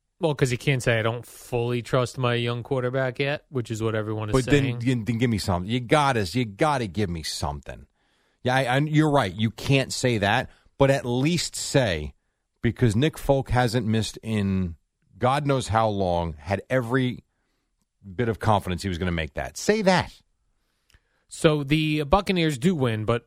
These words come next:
Speaker 1: only nineteen seventeen.
Speaker 2: Yeah, not mu-, again, nothing.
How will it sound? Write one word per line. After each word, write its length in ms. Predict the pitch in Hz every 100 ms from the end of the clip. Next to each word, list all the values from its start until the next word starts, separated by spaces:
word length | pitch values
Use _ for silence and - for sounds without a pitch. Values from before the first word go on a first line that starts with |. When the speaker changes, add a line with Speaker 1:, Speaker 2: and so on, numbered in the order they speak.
| -
Speaker 1:
only 320 | 147 165 156
nineteen 560 | 143 143 143 - 131 120
seventeen. 560 | - 110 104 98 107
Speaker 2:
Yeah, 80 | 160
not 180 | 175 190
mu-, 100 | 190
again, 380 | 160 156 165 127
nothing. 520 | 131 - 127 113